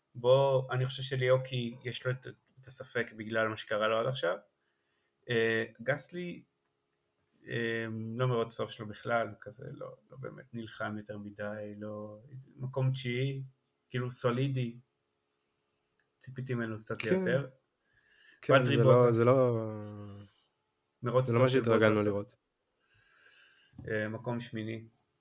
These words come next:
Speaker 1: אה, גו-, אה, ז'ו גואניו לא כזה הרבה מאחוריו במקום האחד עשר. בסדר גמור, כאילו, אלפא,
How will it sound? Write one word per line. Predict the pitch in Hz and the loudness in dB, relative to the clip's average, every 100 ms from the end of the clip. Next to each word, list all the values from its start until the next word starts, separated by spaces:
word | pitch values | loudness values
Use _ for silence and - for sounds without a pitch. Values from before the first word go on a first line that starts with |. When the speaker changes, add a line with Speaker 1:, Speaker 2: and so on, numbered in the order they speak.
| _ _ _ _ _ _ _ - | _ _ _ _ _ _ _ -8
Speaker 1:
אה, | 110 110 110 107 107 107 113 | -2 0 0 -2 -4 -4 -6
גו-, | 117 131 | -10 -8
אה, | 117 107 110 110 117 | -6 -4 -6 -8 -12
ז'ו | 107 127 123 | -4 0 0
גואניו | 123 120 120 123 123 120 | 0 -2 -2 -2 -4 -4
לא | 123 | -4
כזה | 131 120 | -4 -4
הרבה | 117 113 120 | -4 -4 -2
מאחוריו | 113 110 110 113 110 | -4 -4 -2 0 0
במקום | 107 104 110 | -6 -6 -4
האחד | 107 - 113 | -4 -2 -4
עשר. | 120 135 143 - - _ _ _ _ _ _ _ _ _ - - 131 | -2 -2 -2 -6 -20 _ _ _ _ _ _ _ _ _ -20 -14 -6
בסדר | 131 147 | 2 2
גמור, | 165 180 196 160 131 | 4 0 0 -2 -2
כאילו, | 120 117 | -2 2
אלפא, | 120 131 143 143 139 135 | 2 2 2 2 2 2